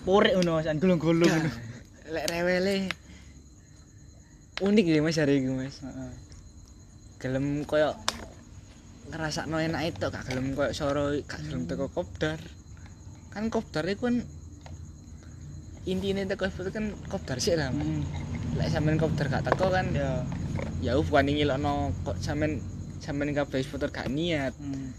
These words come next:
Speaker 2: Cuman kan intine supporter kan kopdar.
Speaker 1: Iya.
Speaker 2: Ditonton teko kopdare. Angel, Mas. Angkatane sampean angkatanku apa?
Speaker 1: Iya, ancen.
Speaker 2: Angel.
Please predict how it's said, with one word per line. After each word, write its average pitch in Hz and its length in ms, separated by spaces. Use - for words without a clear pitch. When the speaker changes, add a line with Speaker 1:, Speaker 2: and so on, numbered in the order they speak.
Speaker 2:
Cuman 170 220
kan 185 120
intine 175 380
supporter 175 320
kan 175 260
kopdar. 135 500
Speaker 1:
Iya. 131 240
Speaker 2:
Ditonton 123 320
teko 139 160
kopdare. 120 460
Angel, 175 340
Mas. 143 240
Angkatane 147 540
sampean 143 640
angkatanku 143 720
apa? 139 240
Speaker 1:
Iya, 139 300
ancen. 135 400
Speaker 2:
Angel. 127 400